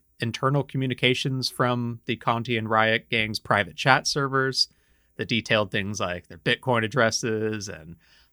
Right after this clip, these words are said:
how they organize attacks and even how they evade law enforcement action over time.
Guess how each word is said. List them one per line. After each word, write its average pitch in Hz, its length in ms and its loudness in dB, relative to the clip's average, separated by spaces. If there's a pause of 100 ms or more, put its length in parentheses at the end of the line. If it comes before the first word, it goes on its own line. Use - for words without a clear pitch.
how 110 140 6
they 110 180 4
organize 113 520 2
attacks 110 720 4
and 92 280 -10
even 107 200 -4
how 104 180 2
they 101 140 0
evade 90 480 -4
law 87 200 -2
enforcement 110 520 -2
action 117 520 -2
over 123 220 -4
time. 127 380 -2